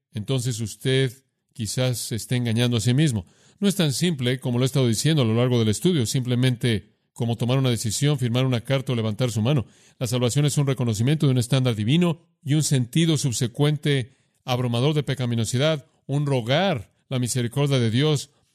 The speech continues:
por recibir su justicia, porque usted anhela cumplir con su palabra. La gente no dice, "Bueno, estoy viniendo a Cristo y quiero ser salvo, pero no quiero meterme en todo ese asunto de obediencia". Entonces usted no es un cristiano.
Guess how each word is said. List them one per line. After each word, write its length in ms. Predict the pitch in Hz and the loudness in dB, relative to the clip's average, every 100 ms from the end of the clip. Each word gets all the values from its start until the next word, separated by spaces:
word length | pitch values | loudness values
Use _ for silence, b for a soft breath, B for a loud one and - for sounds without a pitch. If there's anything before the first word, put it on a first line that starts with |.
| _ | _
por 240 | - 139 131 | -4 -2 0
recibir 540 | 123 - 120 131 185 | -2 0 2 4 4
su 160 | 143 113 | 2 -4
justicia, 420 | 113 175 151 147 | -2 -2 -2 -2
porque 220 | 131 113 | -6 -8
usted 320 | 120 156 160 - b _ | -4 -2 -2 -4 b _
anhela 720 | 113 110 104 156 233 160 110 | -4 -2 2 2 2 0 -4
cumplir 460 | 120 104 143 156 | -6 -4 0 0
con 160 | 147 135 | 0 -4
su 140 | 139 | -4
palabra. 380 | 131 135 190 143 b b | 0 2 2 -2 b b
La 100 | 170 | -2
gente 240 | 214 180 | 0 0
no 100 | 156 | 0
dice, 260 | 156 147 127 B - | 2 0 -2 B -4
"Bueno, 180 | 220 190 | -2 0
estoy 160 | 170 | 0
viniendo 280 | 151 156 143 | 2 2 0
a 40 | |
Cristo 500 | 120 165 170 196 170 b b | 0 0 0 -2 -2 b b
y 100 | 139 | -6
quiero 180 | 143 147 | -2 0
ser 140 | 151 123 | 0 0
salvo, 260 | 156 160 | 0 0
pero 140 | 147 131 | 0 0
no 120 | 156 | 0
quiero 160 | 165 | 0
meterme 360 | 135 - 156 156 | 0 0 0 2
en 100 | 120 | 0
todo 440 | - 170 165 131 | -2 -2 0 0
ese 200 | 120 - | 0 0
asunto 280 | 110 139 123 | 0 0 0
de 80 | 113 | 0
obediencia". 460 | 107 123 131 147 123 B B _ | 2 2 4 2 0 B B _
Entonces 400 | 104 123 127 113 | -8 -4 -4 -4
usted 300 | 104 - 165 | -6 0 2
no 80 | 156 | 2
es 140 | 135 | 0
un 100 | 123 | -2
cristiano. 500 | 110 143 - 202 147 | -2 -2 0 0 -2